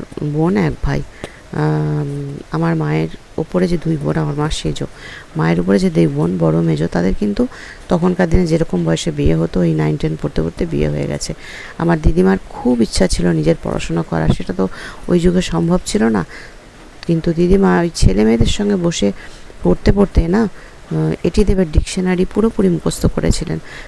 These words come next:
সমস্ত কটার শব্দ উনি বলতে পারতেন কোনটার কী মানে।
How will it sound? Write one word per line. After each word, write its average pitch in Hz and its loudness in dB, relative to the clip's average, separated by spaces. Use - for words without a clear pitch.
সমস্ত 220 2
কটার 180 4
শব্দ 165 2
উনি 160 -2
বলতে 117 2
পারতেন - 0
কোনটার 156 -2
কী 156 -4
মানে। 147 -4